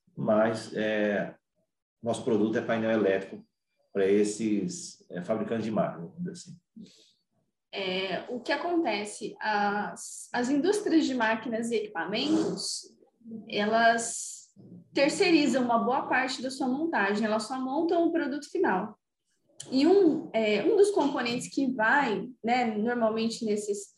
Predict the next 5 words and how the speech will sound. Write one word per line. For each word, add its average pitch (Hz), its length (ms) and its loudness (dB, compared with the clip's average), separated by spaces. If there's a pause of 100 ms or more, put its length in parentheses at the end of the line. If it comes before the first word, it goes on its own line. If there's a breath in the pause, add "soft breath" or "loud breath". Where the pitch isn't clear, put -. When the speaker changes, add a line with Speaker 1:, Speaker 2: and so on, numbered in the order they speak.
(160)
Speaker 2:
nessas 208 400 0
grandes 254 460 2
máquinas 220 580 2
e 208 60 4
equipamentos, 208 960 -4